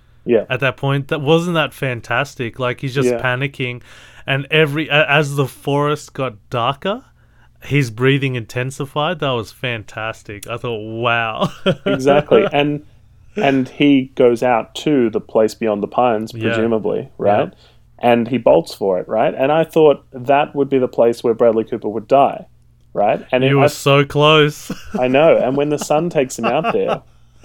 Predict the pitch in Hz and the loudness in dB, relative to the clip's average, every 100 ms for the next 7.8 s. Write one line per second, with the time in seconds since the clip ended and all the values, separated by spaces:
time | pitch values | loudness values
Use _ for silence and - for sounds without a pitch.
0 | 226 123 - 123 185 202 110 98 - - | -4 -4 2 0 0 -2 -4 -4 -8 -16
1 | _ _ _ _ 127 135 135 - 170 175 | _ _ _ _ 2 2 2 0 2 4
2 | 143 131 123 117 - 135 127 - - _ | 2 0 -4 -6 0 0 0 -6 -20 _
3 | _ _ _ - - 127 123 - 120 117 | _ _ _ -8 -2 -2 -2 -6 -2 0
4 | 117 135 117 113 110 113 113 117 123 120 | 0 -4 -4 -2 -2 0 0 2 4 2
5 | 117 110 104 117 120 117 110 107 - 117 | 0 -4 2 4 4 0 -2 -2 -4 -6
6 | - - _ _ - 107 113 - _ _ | -6 -10 _ _ -6 -4 -4 -6 _ _
7 | _ - 113 123 117 113 110 | _ -6 -4 0 2 4 2